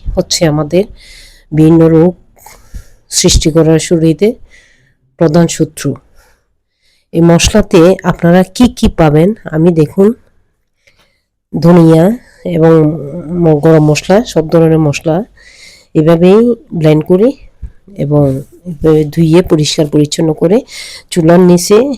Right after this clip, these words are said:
তাৎক্ষণিক লাগলে চু-, ভা-, ভাজি করে ব্লেন্ড করে ফেলে, না হয়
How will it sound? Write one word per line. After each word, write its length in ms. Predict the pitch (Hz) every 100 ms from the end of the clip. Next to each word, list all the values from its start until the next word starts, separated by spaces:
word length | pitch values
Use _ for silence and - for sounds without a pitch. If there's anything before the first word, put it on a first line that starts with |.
| - - _ -
তাৎক্ষণিক 520 | 165 165 - 196 208
লাগলে 360 | 185 170 208 254 - _ _ _
চু-, 460 | - 202 - -
ভা-, 220 | 147 190 151
ভাজি 240 | 156 151 165
করে 280 | 160 165
ব্লেন্ড 240 | 190 180 185
করে 160 | 208
ফেলে, 240 | 220 226 254
না 140 | 202
হয় 220 | 156 180